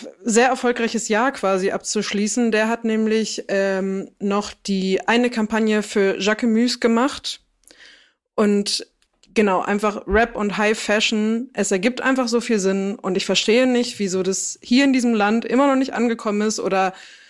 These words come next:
gerade auch erst so in U K und U S mehr ankommt. Aber immerhin werden da die RapperInnen auf den roten Teppichen oder bei anderen Shows, bei Festivals von High Fashion Brands ausgestattet und werden eben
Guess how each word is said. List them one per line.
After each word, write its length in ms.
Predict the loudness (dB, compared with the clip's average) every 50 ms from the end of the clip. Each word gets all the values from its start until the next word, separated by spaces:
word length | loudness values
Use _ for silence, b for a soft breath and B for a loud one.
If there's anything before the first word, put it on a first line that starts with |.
| B B B B B
gerade 480 | -8 -4 0 2 2 2 2 2 0 2
auch 220 | 2 2 2 0
erst 420 | 0 -2 0 0 0 0 -2 -4 -4
so 220 | -2 0 0 0
in 300 | 0 0 0 0 0 0 -2
U 60 | -2
K 300 | -2 0 0 2 2 0
und 180 | 0 -2 0
U 80 | 0 0
S 260 | 2 0 0 -2 -2
mehr 320 | -2 0 2 2 2 2 0
ankommt. 420 | 0 -2 -2 0 0 0 0 2
Aber 200 | 2 2 2 2
immerhin 500 | 2 2 2 2 2 2 2 0 0 0
werden 280 | 0 0 0 0 -2 -2
da 260 | -2 0 0 0 -2
die 300 | -2 0 0 2 2 0
RapperInnen 720 | 0 0 -2 -2 0 0 -2 0 0 0 0 0 0 0
auf 280 | 0 0 0 -2 -2 0
den 200 | 0 0 0 2
roten 260 | 2 0 0 0 0
Teppichen 580 | -2 -2 0 0 0 0 0 0 0 2 0 0
oder 300 | 0 0 2 2 0 0
bei 400 | 0 0 0 2 2 0 0 -2 B B B B B B B B B B B B B B _ 2
anderen 320 | 2 4 4 4 2 0
Shows, 480 | 0 0 0 2 2 2 2 2 0 0
bei 140 | 0 -2 -2
Festivals 760 | 0 -2 -2 -2 -2 -2 -2 2 2 2 2 2 0 -4 -6
von 280 | -2 -2 0 0 2 2
High 160 | 0 0 0
Fashion 300 | 0 0 0 2 2 2
Brands 260 | 2 2 0 0 -2
ausgestattet 840 | 0 0 0 0 0 0 -2 0 2 0 0 0 2 0 0 0 0
und 440 | -2 -2 0 0 0 0 -4 -6 -8 -8
werden 400 | -2 0 0 2 2 0 -2 -2
eben 360 | -2 -2 -2 -2 -2 -4 -6